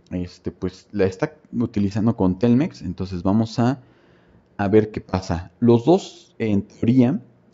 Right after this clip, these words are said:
ahorita vamos a ver en la práctica, en teoría tienen que estar funcionando, tienen que estar trabajando. En mi conexión de Telmex tengo más o menos de quince a veinte megabits de bajada, es por fibra óptica.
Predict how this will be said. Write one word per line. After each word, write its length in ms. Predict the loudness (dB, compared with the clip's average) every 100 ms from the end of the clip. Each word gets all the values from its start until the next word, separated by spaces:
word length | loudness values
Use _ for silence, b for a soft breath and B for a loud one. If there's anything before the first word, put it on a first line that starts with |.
| _
ahorita 300 | -10 -2 2
vamos 240 | 2 0
a 40 | -2
ver 100 | 0
en 60 |
la 140 | 0 0
práctica, 420 | -4 -2 -4 -2
en 120 | 0
teoría 340 | 2 4 2 0 -4
tienen 160 | 0 0
que 100 | 0
estar 260 | -4 -6 -2
funcionando, 540 | -2 0 0 2 0
tienen 240 | 0 0
que 80 | 0
estar 240 | -2 -4 0
trabajando. 640 | 2 0 0 -2 -2 -4 B B B B B -4
En 300 | 2 4 6
mi 100 | 4
conexión 380 | 2 0 0 -2
de 80 |
Telmex 560 | -2 -4 -2 0 -2 -4
tengo 240 | -2 0
más 260 | 2 0 -2
o 40 |
menos 480 | 0 2 4 4 4
de 120 | 0
quince 380 | -4 -4 -4 -2
a 60 | 0
veinte 260 | 0 2
megabits 680 | 2 2 2 2 -2 -8 -2
de 300 | 2 2 2
bajada, 540 | 0 0 0 0 0 -4 _
es 120 | -16
por 180 | -2 -2
fibra 320 | 0 -2 0
óptica. 420 | 0 -4 -8 -8